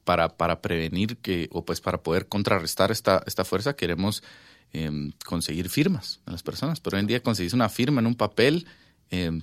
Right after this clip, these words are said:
¿qué tanta certeza te da eso vos después que la copia, que no chafíes las copias, que no fotocopies las copias, eh, photoshopies, perdón, la, la, las copias? Entonces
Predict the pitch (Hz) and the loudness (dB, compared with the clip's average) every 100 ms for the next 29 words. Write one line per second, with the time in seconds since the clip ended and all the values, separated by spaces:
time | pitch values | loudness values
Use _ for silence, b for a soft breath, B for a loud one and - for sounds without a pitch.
0 | - 101 - 113 123 - 92 - 110 127 | -2 0 4 4 4 4 2 2 2 2
1 | - 98 95 104 117 117 113 131 117 110 | 4 6 8 6 6 4 4 2 0 -2
2 | 104 120 95 - 120 - 123 113 B B | 2 4 4 6 4 8 6 4 B B
3 | - 98 104 117 - _ _ _ - 95 | -2 2 2 0 -4 _ _ _ 0 4
4 | 123 120 113 131 135 120 98 107 117 113 | 6 6 6 4 2 2 0 0 2 2
5 | 95 - 120 120 - 135 - 123 101 92 | 2 2 4 4 4 2 4 4 4 0
6 | 82 107 92 - - 139 107 110 123 104 | 0 -2 -2 -2 0 2 2 4 4 2
7 | - 98 82 - 131 - - - 101 110 | 2 2 2 -2 -4 -4 -8 -8 -4 -2
8 | 107 | -2